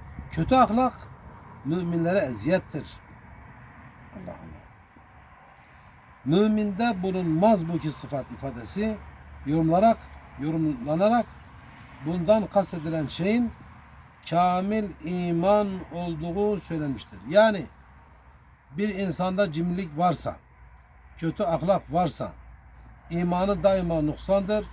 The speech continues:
ve hiçbir zaman imanı kemale ermez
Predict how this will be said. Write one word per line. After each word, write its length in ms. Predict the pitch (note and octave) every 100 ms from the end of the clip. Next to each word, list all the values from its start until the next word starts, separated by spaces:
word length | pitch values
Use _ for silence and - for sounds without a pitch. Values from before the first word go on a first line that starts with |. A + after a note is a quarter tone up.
| - - - - - C#3+
ve 140 | E3
hiçbir 300 | G3+ E3 G3+
zaman 420 | D#3+ E3+ E3+ D3+ -
imanı 520 | D#3+ D3+ D#3 G3 G3 - - - - - -
kemale 380 | D#3 D3+ D#3 E3+
ermez 640 | B2+ C#3+ C#3 F#3 G3 D#3